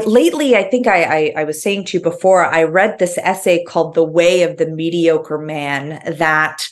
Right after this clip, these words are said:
really challenges our notion of how much effort we put into something as a measure of our self-worth. And I have just been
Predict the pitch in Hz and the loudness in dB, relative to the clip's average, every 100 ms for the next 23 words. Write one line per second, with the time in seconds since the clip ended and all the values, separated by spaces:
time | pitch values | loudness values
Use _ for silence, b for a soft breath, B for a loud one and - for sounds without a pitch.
0 | - 208 226 233 - 185 180 180 175 165 | 0 2 4 2 -2 0 0 0 -2 -2
1 | 160 160 165 160 - 160 151 143 151 151 | -2 -2 -4 -4 -4 -4 -4 -4 0 0
2 | 151 143 147 _ 180 160 156 - - 175 | 0 -4 -14 _ -6 -6 -4 -8 -4 -4
3 | - 180 170 - 160 - 175 - 156 156 | 2 2 2 -2 -8 -4 -2 -2 -4 -6
4 | 165 - 165 - 165 151 143 143 - 147 | -6 -4 -6 -4 -2 -2 -2 -8 -4 -4
5 | 143 151 147 151 156 160 160 151 147 143 | 0 -2 -2 0 0 2 2 2 0 -4
6 | 139 139 135 - 151 135 - 147 135 143 | -2 -2 -2 -4 -2 -4 -2 -2 0 -2
7 | - 156 156 156 160 - 175 - 180 170 | -6 -4 -2 0 -2 -4 -6 -2 0 2
8 | 165 160 | 0 -6